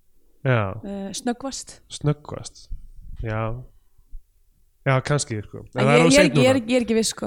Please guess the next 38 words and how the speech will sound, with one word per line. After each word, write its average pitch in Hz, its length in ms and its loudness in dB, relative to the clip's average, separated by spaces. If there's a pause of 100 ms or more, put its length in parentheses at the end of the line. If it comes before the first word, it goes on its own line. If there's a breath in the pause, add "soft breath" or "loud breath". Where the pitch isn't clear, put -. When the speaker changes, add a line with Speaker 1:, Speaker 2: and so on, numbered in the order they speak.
(120)
Speaker 1:
Ég 139 80 4
er 139 60 4
að 147 140 6
leita 170 180 4
að 160 80 2
vísbendingum, 113 480 0
ég 117 80 2
er 117 60 2
alltaf 117 140 -2
að - 40 -20
gæjast 131 480 2
á, 131 80 2
þú 120 140 0
veist, 113 100 -4
Speaker 2:
Já. 196 200 2 (1300 soft breath)
Speaker 1:
bókin 127 400 0
hennar 120 300 0
eða 117 140 0
eitthvað 117 180 -4
svona, 117 160 -4
þú - 240 -2
veist, 107 160 0
sjá 120 160 2
eitthvað. 117 380 0 (160)
Speaker 2:
<laughs> - 220 -20
Svo 220 120 2
að 208 180 0
reyna 233 220 0
að - 100 0
opna 262 240 0
eitthvað 254 160 0
svona 247 140 0
samtal 262 480 0
um 240 100 2
undirskriftir. 262 540 -2
„Hvernig 494 240 -4
skrifar 508 240 -2
þú 427 120 0